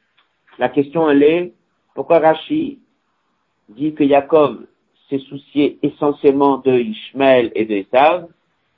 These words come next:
Pourquoi il n'a pas parlé de jalousie ? Et pourquoi est-ce qu'il parle de cette histoire de montrer comme si on a de quoi manger les mois à venir ? De quoi, c'est quoi cette idée ? Yesh lomar, shelot elu metoratzot achat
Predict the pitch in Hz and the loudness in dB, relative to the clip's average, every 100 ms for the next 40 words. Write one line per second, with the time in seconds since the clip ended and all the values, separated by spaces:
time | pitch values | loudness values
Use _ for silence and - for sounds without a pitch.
0 | _ _ _ _ - 147 139 139 135 131 | _ _ _ _ -4 -2 0 0 0 -2
1 | 123 113 110 104 98 123 170 - _ _ | -4 -6 -6 -6 -10 -12 -12 -14 _ _
2 | _ - - - 156 156 - 120 135 139 | _ -20 -20 -2 0 0 -6 -6 0 0
3 | 143 123 127 143 156 - - _ _ - | 0 -4 -4 -4 -6 -18 -20 _ _ -10
4 | 123 120 - - 135 147 127 123 135 151 | -10 -12 -16 -2 0 0 -2 -6 -6 -8
5 | _ _ 104 120 147 151 - 143 147 160 | _ _ -12 -4 -2 -2 -6 -2 -2 -2
6 | - 131 - - 147 143 139 131 139 123 | -4 -4 -6 -6 -4 -2 -2 -2 -2 -2
7 | 120 117 135 127 120 123 120 110 107 87 | -2 -2 -2 -2 -2 0 0 -4 -10 _
8 | _ _ 120 120 143 - _ 160 - 196 | _ _ -10 -4 -4 -6 _ -4 0 2
9 | 156 - 117 95 - _ _ _ _ _ | 0 -2 -8 -10 -12 _ _ _ _ _
10 | _ _ _ _ _ _ _ _ _ _ | _ _ _ _ _ _ _ _ _ _
11 | _ 175 214 214 208 180 170 190 180 _ | _ 2 2 2 2 2 0 0 -4 _
12 | _ _ _ _ _ - 160 180 202 202 | _ _ _ _ _ -10 -4 0 0 0
13 | 180 180 185 170 165 160 151 151 180 175 | 0 0 -2 -4 -2 0 0 2 0 0
14 | - 131 127 160 165 | 0 -4 0 0 0